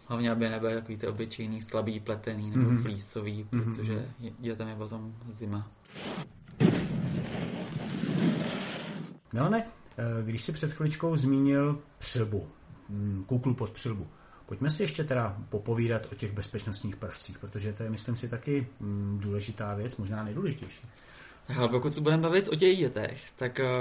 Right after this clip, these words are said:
Speaker 1: když si ty rodiče zaplatí u nás výuku, tak,
Speaker 2: Mhm.
Speaker 1: eh, a nemají přilbu, tak ty děti mají přilbu u nás k zapůjčení zdarma v rámci té výuky.
Speaker 2: Mhm.
Speaker 1: Ale samozřejmě potom už jdou lyžovat s těma,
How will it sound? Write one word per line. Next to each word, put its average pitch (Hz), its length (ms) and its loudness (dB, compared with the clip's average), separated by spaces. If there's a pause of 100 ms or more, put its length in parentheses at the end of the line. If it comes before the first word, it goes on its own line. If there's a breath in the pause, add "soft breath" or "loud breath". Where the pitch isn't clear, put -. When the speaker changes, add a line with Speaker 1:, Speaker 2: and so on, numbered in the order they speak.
(120)
Speaker 1:
když 123 220 -2
si 127 140 -4
ty 139 180 2
rodiče 131 400 -2
zaplatí 131 460 -2
u 135 40 -2
nás 147 260 2
výuku, 110 680 -2
tak, 117 220 -2
Speaker 2:
Mhm. 123 180 4
Speaker 1:
eh, 117 120 2 (440)
a 117 120 0
nemají 135 380 4
přilbu, 107 580 -2 (340 loud breath)
tak 110 160 -4
ty 131 140 0
děti 123 320 2
mají 120 360 2
přilbu 117 480 0
u 117 140 0
nás 117 540 0
k - 80 -12
zapůjčení 113 680 0
zdarma 107 480 0
v 98 80 -4
rámci 107 340 -4
té 120 180 2
výuky. 113 480 -2 (120)
Speaker 2:
Mhm. 147 240 10 (200 loud breath)
Speaker 1:
Ale 120 340 6
samozřejmě 123 560 2
potom 120 520 2
už 120 80 -6
jdou 127 140 2
lyžovat 123 380 2
s - 60 -2
těma, 123 400 -2